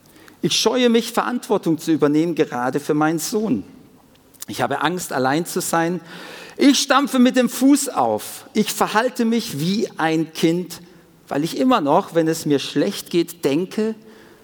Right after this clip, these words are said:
dass ich zu meinen Eltern möchte. Dort war ich immer gut behütet." Oder eine dreiundvierzigjährige Krankenschwester, die berichtet, "Also für mich ist es so, dass ich mich kindisch verhalte,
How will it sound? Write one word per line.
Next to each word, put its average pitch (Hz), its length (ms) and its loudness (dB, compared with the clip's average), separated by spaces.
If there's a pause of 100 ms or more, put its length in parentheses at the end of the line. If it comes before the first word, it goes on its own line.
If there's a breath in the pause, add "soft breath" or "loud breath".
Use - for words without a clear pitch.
(100)
dass 160 140 -4
ich 185 120 -2
zu 190 120 0
meinen 180 220 0
Eltern 151 460 2
möchte. 117 340 -2
Dort 143 380 0
war 131 140 0
ich 127 100 -10
immer 131 200 0
gut 135 280 -10
behütet." 131 640 -4 (1700 loud breath)
Oder 202 160 6
eine 220 120 4
dreiundvierzigjährige 190 1400 2
Krankenschwester, 170 760 0
die 147 120 0
berichtet, 147 440 2
"Also 151 260 -2
für 170 200 0
mich 208 420 0
ist 208 220 -4
es - 220 -6
so, 190 360 2
dass 175 240 -6
ich 170 220 -6
mich 151 240 -4
kindisch 196 400 -2
verhalte, 156 560 -2